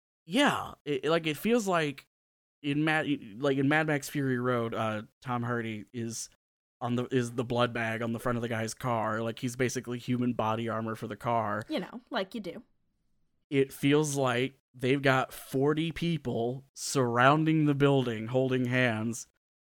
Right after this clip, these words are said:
Speaker 1: making these shows, and they are body armor for Luminary, the company.
Speaker 2: Yeah, and here's the thing, is that the podcasting community doesn't stand for that, that we don't do that to one another. We don't <laughs> use each other as human body armor.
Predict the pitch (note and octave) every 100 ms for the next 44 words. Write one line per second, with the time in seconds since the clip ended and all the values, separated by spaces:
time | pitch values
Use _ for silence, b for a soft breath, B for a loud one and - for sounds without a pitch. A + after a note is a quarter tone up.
0 | _ A#2 C3 C3+ D3 C3 B2+ C3+ - D3+
1 | C3 A2 A2 A2 - b _ _ B2 B2
2 | B2 B2+ C3+ B2 B2 B2 B2+ C3 B2+ A#2+
3 | B2 A#2+ A#2 - B2 A#2+ B2+ C3 B2+ B2
4 | A#2+ A#2+ A#2+ A#2 A2 B2 A#2 A2+ G2+ G2
5 | A#2 b G#3+ A#3+ B3 G3+ - A3+ B3 C#4
6 | E4 - A#3+ C4 A3+ A3+ C4+ D4+ - B3
7 | G3+ G#3+ G#3+ G#3 - B3 A3+ B3+ A3+ B3
8 | A3 A3 G3+ G3+ G3 F#3+ F#3+ F#3+ F#3+ -
9 | _ _ - - - G3 F3 F3 - F3
10 | E3+ - D#3 - - - - F3 - G#3+
11 | G3 B3+ - - F3+ F3+ G#3 B3+ F3+ D#3+
12 | - G#3+ E3 E3 D#3 D#3 - C#3+ D3+ F3
13 | A3+ A3+ E3+ G3 D#4 - D4+ - A3 G3
14 | G#3+ A3+ A#3 - B3+ C#4+ C#4+ F3+ A3 F#4
15 | E3+ A2 C2+ C2 -